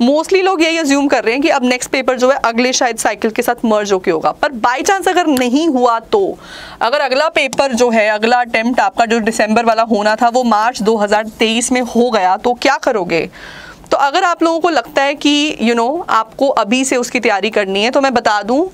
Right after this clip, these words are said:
आपके net का जो हमारा अभी मेरा current batch चल रहा है, इसकी timing है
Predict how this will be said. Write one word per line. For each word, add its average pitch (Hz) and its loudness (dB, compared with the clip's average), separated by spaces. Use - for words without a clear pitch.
आपके 269 -2
net 233 0
का 247 2
जो 262 2
हमारा 247 0
अभी 240 -2
मेरा 247 0
current 240 0
batch 226 -2
चल 226 2
रहा 208 2
है, 285 -4
इसकी 254 -4
timing 226 -2
है 254 0